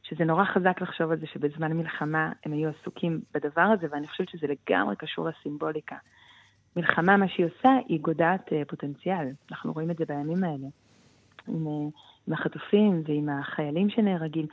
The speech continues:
יש ממש תחושה של עץ יפהפה, שרק התחיל להוציא פרי ונגדע. וזה כאב בלתי נסבל. אה, ואני, ואני חושבת שכל הדוגמאות שהטקסט הזה מביא, הם גם מתארות מפגש של חיים ומוות,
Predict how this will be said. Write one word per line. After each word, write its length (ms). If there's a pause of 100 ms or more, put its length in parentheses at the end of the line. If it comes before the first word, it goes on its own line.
(280)
יש 160
ממש 220
תחושה 380
של 260
עץ 120 (100)
יפהפה, 540 (680)
שרק 440
התחיל 280
להוציא 420
פרי 300
ונגדע. 420 (300)
וזה 280
כאב 480 (500)
בלתי 320
נסבל. 400 (960)
אה, 60 (560)
ואני, 300
ואני 140
חושבת 260
שכל 640
הדוגמאות 500
שהטקסט 380
הזה 140
מביא, 320
הם 100
גם 160
מתארות 500
מפגש 420
של 100
חיים 400
ומוות, 520